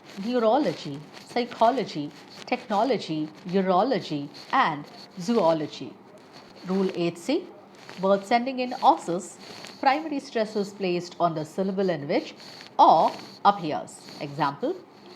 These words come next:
diagnosis, hypnosis, mitosis, osteoporosis, prognosis, symbiosis, and tuberculosis. Rule eight D.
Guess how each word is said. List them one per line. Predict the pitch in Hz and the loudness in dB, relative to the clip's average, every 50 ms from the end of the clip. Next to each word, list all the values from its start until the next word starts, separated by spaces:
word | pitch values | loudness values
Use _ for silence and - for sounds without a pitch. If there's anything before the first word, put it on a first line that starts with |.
| - - - - | -20 -18 -4 2
diagnosis, | 190 220 220 214 220 220 226 240 294 - - 143 131 131 - - - - - - - | 4 6 6 4 2 2 2 2 2 0 -2 -8 -10 -10 -12 -18 -20 -20 -18 -8 -4
hypnosis, | 240 226 233 226 208 214 220 254 254 - - 135 262 - - - - - - | -4 -4 -4 -4 -4 -2 -2 -2 -2 -4 -8 -10 -10 -12 -16 -20 -20 -12 -6
mitosis, | 175 180 185 180 185 - 220 196 220 220 - - 127 127 - - - - - - - - - - - - - | -2 -2 -2 -2 -2 0 2 2 2 2 0 -6 -12 -12 -12 -18 -20 -20 -20 -20 -20 -20 -20 -20 -20 -6 0
osteoporosis, | - 220 220 220 - - 247 214 - 233 214 196 208 254 254 - - 139 139 - - - - - - | 2 2 2 2 0 -2 -2 0 2 4 4 6 6 4 2 0 -6 -10 -10 -12 -16 -20 -20 -6 2
prognosis, | 214 208 208 202 208 202 208 220 262 294 - - 143 139 - - - - - - | 6 6 6 6 4 0 0 0 0 0 -2 -6 -10 -10 -12 -14 -20 -20 -20 -20
symbiosis, | - - - 285 269 285 254 214 190 190 262 330 - - - 147 147 147 - - - - - - | -4 0 0 0 2 0 0 2 4 4 4 4 2 0 -4 -6 -6 -6 -8 -12 -20 -20 -8 -2
and | - 254 226 151 131 131 139 - - - - - | 0 2 2 2 0 -4 -8 -14 -18 -20 -18 -8
tuberculosis. | - - 269 214 247 - 226 220 190 185 202 196 196 - 139 - - - - - - - - - - - - - 180 | -4 -4 -2 -2 -2 -2 0 2 4 4 4 4 2 -4 -12 -14 -14 -16 -18 -20 -20 -20 -20 -20 -20 -20 -18 -10 -4
Rule | 226 254 285 320 - - | 0 0 0 0 0 0
eight | 190 180 185 180 - - | 0 0 0 0 -4 -6
D. | 185 175 | -6 -6